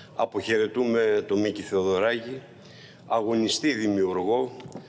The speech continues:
πρωτεργάτη μιας νέας μαχόμενης τέχνης στη μουσική.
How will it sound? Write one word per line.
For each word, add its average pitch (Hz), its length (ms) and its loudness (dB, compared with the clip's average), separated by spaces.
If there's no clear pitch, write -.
πρωτεργάτη 123 1080 0
μιας 120 320 2
νέας 117 420 2
μαχόμενης 101 840 0
τέχνης 113 580 -2
στη - 140 -10
μουσική. 95 600 -2